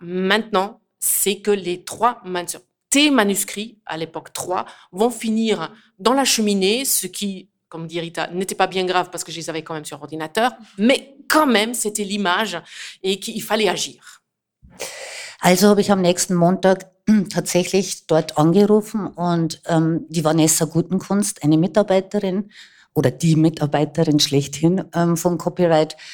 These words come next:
Speaker 2: war am Telefon. Die sitzt hier in der ersten Reihe und begleitet mich seitdem. Ist eine sehr treue Seele. <clears throat> Und ich habe also wieder voller Freude mein Hannes angeboten. Und dann hat die Vanessa zu mir gesagt,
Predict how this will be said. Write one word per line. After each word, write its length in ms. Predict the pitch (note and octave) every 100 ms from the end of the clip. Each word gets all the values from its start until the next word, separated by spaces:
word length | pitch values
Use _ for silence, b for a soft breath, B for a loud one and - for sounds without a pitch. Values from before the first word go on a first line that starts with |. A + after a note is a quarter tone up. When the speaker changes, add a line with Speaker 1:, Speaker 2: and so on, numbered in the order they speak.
| B -
Speaker 2:
war 160 | D#3+
am 200 | D#3 D#3
Telefon. 540 | D#3+ F3+ G#3 G#3 G#3+ F#3
Die 100 | E3+
sitzt 320 | F3 - -
hier 120 | E3+
in 80 | D#3+
der 120 | -
ersten 380 | D3+ D3+ - D#3+
Reihe 260 | D#3 E3+
und 140 | F#3 F3+
begleitet 500 | F3+ D3+ D#3 F3+ -
mich 180 | D#3+ -
seitdem. 540 | E3 D#3+ E3 E3+ D3+ -
Ist 240 | E3+ D3+ D3+
eine 180 | D#3+ D#3+
sehr 220 | E3+ F3+
treue 340 | F3 D#3+ E3
Seele. 460 | D#3+ - E3 F3+ F3+ b b b b b
<clears throat> 260 | - - B3 A3+ A3+ _ b b _ _
Und 400 | - G3+ G3+ G3 G3+
ich 180 | -
habe 140 | G3 G3
also 200 | G3 F#3
wieder 180 | G#3 G3
voller 300 | - F#3 F#3+
Freude 320 | F3 E3+ F3
mein 300 | E3 D#3 D#3
Hannes 320 | E3+ D#3+ -
angeboten. 680 | C#3 A2 A2 G#2 B2 - C3+
Und 240 | D#3 D3+
dann 140 | D#3+ D#3
hat 160 | D#3+
die 80 | D#3+
Vanessa 420 | D#3 D#3+ D#3+ E3
zu 160 | - E3+
mir 140 | E3
gesagt, 320 | E3 E3+ E3